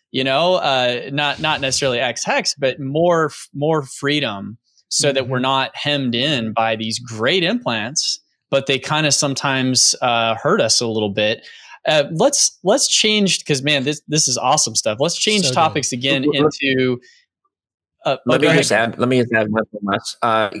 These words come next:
Speaker 3: because we begin each of, uh, the implant workshop and the implant seminar, and we begin them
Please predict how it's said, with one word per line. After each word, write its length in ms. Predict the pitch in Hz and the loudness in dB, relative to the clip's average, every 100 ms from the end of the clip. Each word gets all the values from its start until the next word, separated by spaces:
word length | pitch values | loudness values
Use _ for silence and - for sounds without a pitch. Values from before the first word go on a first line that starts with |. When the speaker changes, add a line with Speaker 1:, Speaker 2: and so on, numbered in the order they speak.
| - | -4
Speaker 3:
because 440 | 120 120 135 113 78 92 - 107 95 | -2 2 2 2 -4 -6 -4 -4 0
we 120 | 143 | 2
begin 640 | 135 113 123 120 127 123 - | 2 2 2 4 2 2 0
each 200 | - 117 - _ _ - | -2 -2 -2 _ _ -2
of, 400 | 107 104 104 101 | 2 4 2 2
uh, 280 | 101 98 95 - | 2 2 0 0
the 140 | 104 | 0
implant 400 | 117 117 110 90 | 0 0 0 2
workshop 500 | 117 117 123 110 107 | 0 2 2 2 2
and 120 | 101 | 0
the 80 | 101 | 0
implant 380 | 107 - 107 92 | 0 0 -2 0
seminar, 640 | - 151 131 107 98 - | 0 2 4 4 2 0
and 360 | 90 101 101 101 | -2 -2 -2 0
we 120 | 113 | 0
begin 420 | 107 107 110 135 127 | 0 0 2 2 4
them 420 | 113 104 104 | 2 2 0